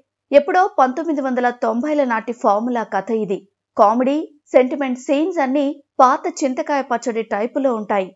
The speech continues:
కలకత్తా బ్యాక్‌డ్రాప్‌లో సిస్టర్ సెంటిమెంట్‌తో తెరకెక్కిన పెద్దన్న ఫస్ట్ హాఫ్ కామెడీ, సెంటిమెంట్ సీన్స్‌తో, అక్కడక్కడ రజనీ మార్క్ మేనరిజమ్స్‌తో నడుస్తుంది. ఎప్పటిదో పాత సినిమా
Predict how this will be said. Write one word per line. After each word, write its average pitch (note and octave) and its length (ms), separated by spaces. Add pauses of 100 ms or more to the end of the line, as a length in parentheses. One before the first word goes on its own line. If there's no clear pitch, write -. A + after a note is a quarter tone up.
(380)
కలకత్తా C4 440
బ్యాక్‌డ్రాప్‌లో A#3 680 (440)
సిస్టర్ E4+ 440
సెంటిమెంట్‌తో B3+ 580
తెరకెక్కిన A#3 580 (340)
పెద్దన్న A3 440
ఫస్ట్ G#3 380
హాఫ్ C#4 220 (260)
కామెడీ, B3+ 400 (420)
సెంటిమెంట్ C#4 540
సీన్స్‌తో, C4 460 (480)
అక్కడక్కడ D4+ 520 (240)
రజనీ C#4 360
మార్క్ A#3 440
మేనరిజమ్స్‌తో A3+ 880
నడుస్తుంది. G3 540 (400)
ఎప్పటిదో D4+ 500 (160)
పాత B3 340
సినిమా C4+ 340